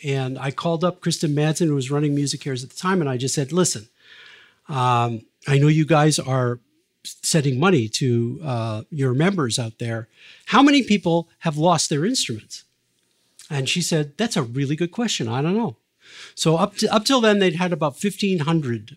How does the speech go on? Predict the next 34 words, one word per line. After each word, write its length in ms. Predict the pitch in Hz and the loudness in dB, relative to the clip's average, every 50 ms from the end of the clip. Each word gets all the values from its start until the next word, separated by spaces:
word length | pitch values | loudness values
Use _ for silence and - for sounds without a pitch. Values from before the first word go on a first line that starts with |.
| _ - | _ -10
requests 520 | 143 127 - - 156 120 - - - - | -10 -6 -4 -2 -2 -2 -2 -6 -8 -12
for 280 | - - - 135 120 117 | -12 -10 -8 -6 -4 -4
support. 500 | - - 113 - - 160 180 226 - _ _ _ - - - - _ | -4 -6 -8 -6 -4 -2 -2 -2 -4 _ _ _ -20 -20 -20 -20 _
They 80 | - 151 | -2 0
went 220 | 139 170 208 214 | 2 4 4 4
back 240 | 214 202 190 190 190 | 2 0 0 0 0
to 80 | - 190 | -2 -2
everybody, 520 | 170 175 165 147 151 151 156 156 175 - - | 0 -2 -2 0 0 0 0 -2 -4 -4 -4
and 180 | 151 147 135 135 | -4 -4 -2 -2
she 140 | - 170 | -4 -4
came 240 | - - 196 196 180 | 0 2 4 4 4
back 200 | 180 180 175 - - | 2 0 -2 -2 0
to 60 | 170 | 0
me 120 | 156 143 | 0 0
literally 480 | 139 156 202 226 226 196 170 151 147 143 | 2 4 4 6 6 4 4 4 0 -2
a 80 | 139 | -4
few 180 | - - 151 139 | -4 -6 -6 -4
days 300 | 139 139 131 123 123 - | -2 -2 -2 -2 -4 -4
later 260 | 127 127 127 120 120 | -2 -2 -2 -2 -2
and 140 | 120 113 113 | -2 -2 -2
said, 300 | - - 123 117 117 113 - - - _ _ _ _ | 0 0 0 0 0 -2 -6 -14 -20 _ _ _ _
"There's 180 | - 160 139 135 | 2 2 4 4
eleven 340 | 147 139 185 208 196 208 180 | 6 6 6 6 6 4 4
hundred 340 | 160 180 165 147 139 127 | 4 4 2 2 0 -2
people 280 | - 135 123 - 120 110 | -2 -4 -4 -2 -2 -2
who've 160 | 113 113 107 | -2 -2 -2
lost 300 | 117 113 113 113 - - | -2 -2 -2 -2 -2 -4
their 100 | 113 113 | -6 -6
instruments." 460 | 113 113 110 - - 127 127 - - - _ _ _ _ _ _ _ _ _ _ _ _ _ _ _ _ _ _ _ _ _ _ _ _ - - - - - - - - - | -6 -6 -6 -8 -10 -12 -14 -18 -20 -20 _ _ _ _ _ _ _ _ _ _ _ _ _ _ _ _ _ _ _ _ _ _ _ _ -20 -20 -18 -18 -18 -18 -20 -12 -6
So 240 | - - 160 160 | 0 2 4 4
then 180 | 147 165 214 240 | 6 6 6 6
I 120 | 226 220 | 6 6
thought, 340 | 208 - 190 170 170 170 - - | 4 4 4 4 4 4 2 2
"Well, 360 | 143 143 135 143 185 247 262 | 2 4 4 4 4 2 0